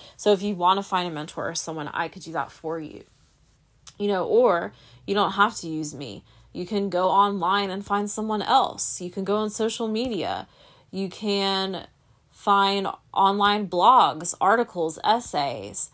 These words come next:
documentaries, books, videos of people talking, interviews that people have, podcast episodes. There's so many resources out there for you to find someone to get advice from if you just have a question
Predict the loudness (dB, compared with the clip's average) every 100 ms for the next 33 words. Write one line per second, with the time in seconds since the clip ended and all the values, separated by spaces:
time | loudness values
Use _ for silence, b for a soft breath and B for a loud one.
0 | _ -2 0 -2 -2 -2 -2 -4 -6 -6
1 | -8 0 2 2 -2 -4 -2 -4 b b
2 | b b b b b _ _ 2 4 6
3 | 4 4 0 -6 -6 -6 -8 -2 -2 -2
4 | -10 -16 -16 -18 _ -2 2 4 2 0
5 | -4 -4 -6 -4 -2 0 -2 -4 6 6
6 | 6 0 0 0 -4 -4 -6 -6 -2 -2
7 | -2 -2 -2 -2 -2 -4 -4 -4 -4 -4
8 | -2 2 2 0 -2 0 -2 -4 -6 -4
9 | -8 -8 -10 -6 -4 -4 -4 -6 -4 -6
10 | -6 -4 -4 -4 -4 -4 -4 -6 -6 -6
11 | -8 -8 -6 -8 -8 -8 -6 -6 -4 -4
12 | -6